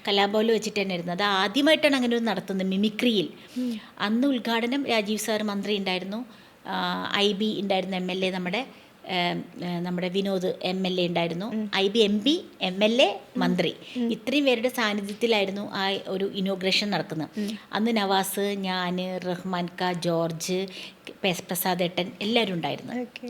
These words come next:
Speaker 1: അച്ഛൻ അന്ന് സ്റ്റേജിൽ ഞങ്ങൾ എല്ലാവരും കൂടി ഒരുമിച്ചിരുന്ന് പിറ്റേ ദിവസത്തെ പത്രത്തിലൊക്കെ വന്നിരുന്നു.
Speaker 2: ഉം.
Speaker 1: അന്ന് കുറേ സംസാരിച്ച്, "സുഖാണോ? നിൻ്റെ ഉമ്മയ്ക്ക് സുഖാണോടി?" എന്നൊക്കെ ചോദിച്ച് വിശേഷങ്ങളൊക്കെ പറഞ്ഞു പിരിഞ്ഞതാ.
Speaker 2: ഉം.
Speaker 1: നമ്മൾ ചിന്തിക്കുന്നില്ല,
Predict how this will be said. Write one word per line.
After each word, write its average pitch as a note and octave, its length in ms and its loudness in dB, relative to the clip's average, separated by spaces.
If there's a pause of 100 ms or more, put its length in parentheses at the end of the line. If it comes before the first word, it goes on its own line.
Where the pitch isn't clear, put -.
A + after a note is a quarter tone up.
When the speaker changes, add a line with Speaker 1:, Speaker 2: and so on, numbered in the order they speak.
Speaker 1:
അച്ഛൻ - 200 -8 (300)
അന്ന് G#3+ 240 2
സ്റ്റേജിൽ G#3 460 4
ഞങ്ങൾ G#3 260 0
എല്ലാവരും F#3 400 0
കൂടി G3 160 0
ഒരുമിച്ചിരുന്ന് F3+ 960 -4 (200)
പിറ്റേ C4+ 160 0
ദിവസത്തെ B3 180 0
പത്രത്തിലൊക്കെ A3 540 0
വന്നിരുന്നു. G3 540 -2 (100)
Speaker 2:
ഉം. A3 220 -2
Speaker 1:
അന്ന് G3+ 200 0
കുറേ G#3 280 2
സംസാരിച്ച്, G3 840 0 (140)
"സുഖാണോ? F#3 500 -2
നിൻ്റെ F#3 220 -6
ഉമ്മയ്ക്ക് F#3+ 220 -4
സുഖാണോടി?" F#3 460 -4
എന്നൊക്കെ F3+ 220 -6
ചോദിച്ച് F3+ 500 -6 (800)
വിശേഷങ്ങളൊക്കെ A3+ 720 -6
പറഞ്ഞു G3+ 240 -6
പിരിഞ്ഞതാ. E3+ 520 -6 (200)
Speaker 2:
ഉം. A3+ 360 -4 (1200)
Speaker 1:
നമ്മൾ G#3 160 -4
ചിന്തിക്കുന്നില്ല, G#3+ 760 -4